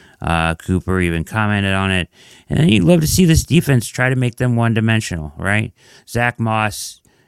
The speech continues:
Taylor, those are the guys. Pittman, of course, is a good receiver, but,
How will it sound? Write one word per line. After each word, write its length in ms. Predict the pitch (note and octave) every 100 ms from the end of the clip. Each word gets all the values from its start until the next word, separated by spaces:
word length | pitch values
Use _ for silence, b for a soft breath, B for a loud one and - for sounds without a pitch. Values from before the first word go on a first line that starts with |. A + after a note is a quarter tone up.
| _
Taylor, 640 | - B2 A2 G#2+ G#2 G2+ b b b
those 240 | G2 A2
are 40 | G2
the 80 | G2+
guys. 400 | G2+ G2 G2 -
Pittman, 380 | - B2 B2+
of 140 | A#2 -
course, 340 | A#2+ G#2+ -
is 40 | G2+
a 60 |
good 200 | F#2 G#2
receiver, 440 | F2+ - G#2 G2 G2
but, 260 | F2+ E2